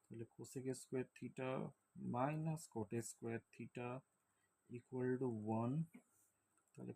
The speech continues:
cot theta, cos, cot square theta equal to তাহলে আমরা কি লিখে দেব? দেখো, cosec square theta minus one। দেখো, এখানে যেটা আমরা একটু লিখেছিলাম,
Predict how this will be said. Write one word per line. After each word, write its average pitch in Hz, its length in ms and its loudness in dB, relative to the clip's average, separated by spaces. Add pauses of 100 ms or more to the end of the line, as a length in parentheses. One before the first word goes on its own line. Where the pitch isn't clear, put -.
cot 147 260 4
theta, 147 520 -4
cos, 131 140 -4 (160)
cot 117 200 -2
square 139 380 -4
theta 135 200 -6 (120)
equal 131 240 -4
to 127 60 -2
তাহলে 127 200 -4
আমরা 127 200 0
কি 120 160 -8
লিখে 120 260 -6
দেব? 123 320 -2 (760)
দেখো, 107 180 -6 (120)
cosec 131 300 -6
square 127 560 -2
theta 135 800 -2 (520)
minus 131 580 0
one। 113 160 -6
দেখো, 120 240 -12
এখানে 127 420 -2
যেটা 123 240 -8
আমরা 123 140 -2
একটু 120 380 -8
লিখেছিলাম, 120 640 -4